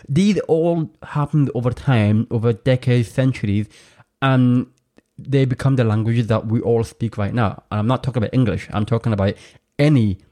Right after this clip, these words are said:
languages, any of them around the world, even sign language as well. But people don't realize that. And then over time,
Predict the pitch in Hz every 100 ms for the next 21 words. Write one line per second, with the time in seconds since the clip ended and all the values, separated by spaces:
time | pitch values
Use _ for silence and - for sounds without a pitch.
0 | _ _ _ 92 107 98 90 85 - -
1 | 147 156 110 92 92 95 95 98 90 92
2 | 135 131 127 113 127 127 95 95 92 -
3 | _ - 92 98 90 - _ _ - 107
4 | - _ _ _ _ _ - 143 143 117
5 | 107 170 147 92 90 85 87 _ - -
6 | _ 135 131 120 117 135 120 101 107 131